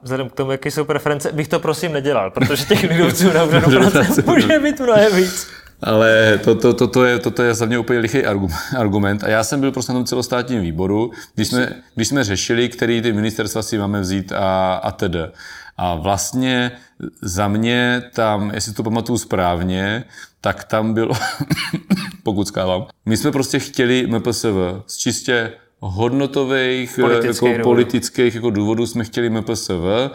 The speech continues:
Speaker 2: A vlastně v tu dobu, eh, Marian, eh, případně by bral, eh, Ministerstvo průmyslu a obchodu. To jsme brali jako ty, jako silný ministerstva, který chceme jako v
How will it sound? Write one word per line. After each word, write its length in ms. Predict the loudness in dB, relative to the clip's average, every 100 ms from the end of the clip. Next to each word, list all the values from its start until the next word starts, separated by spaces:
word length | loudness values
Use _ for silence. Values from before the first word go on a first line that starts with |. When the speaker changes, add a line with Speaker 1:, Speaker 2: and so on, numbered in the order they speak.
| -12 -20 -20 -20 -20 -8
Speaker 2:
A 680 | 0 2 4 4 4 2 0
vlastně 400 | -2 -2 -2 -2
v 80 | -4
tu 160 | -2 -2
dobu, 640 | 0 0 2 2 2 2 2
eh, 20 | 2 2 2 2 0 -2 -4
Marian, 840 | -2 0 2 2 2 2 2 0 0
eh, 480 | 0 0 -2 -2 -6 -10 -12
případně 560 | -8 -6 -2 0 0 -2
by 160 | 0
bral, 640 | 0 2 2 4 4 2 2 2 0 0
eh, 40 |
Ministerstvo 760 | -2 -2 -4 -4 -6 -6 -4 -2
průmyslu 420 | -2 -2 -2 -4
a 20 |
obchodu. 400 | -6 -4 -4 -2
To 360 | -4 -12 -18 -8
jsme 120 | -4
brali 220 | 0 0
jako 160 | 0 -2
ty, 300 | -2 -4 -6 _ _
jako 140 | -6
silný 480 | -2 0 0 0 0 -2
ministerstva, 640 | -2 -2 -4 -4 -4 -4
který 240 | -2 -4
chceme 280 | -4 -4 -4
jako 140 | -4 -6
v 200 | -10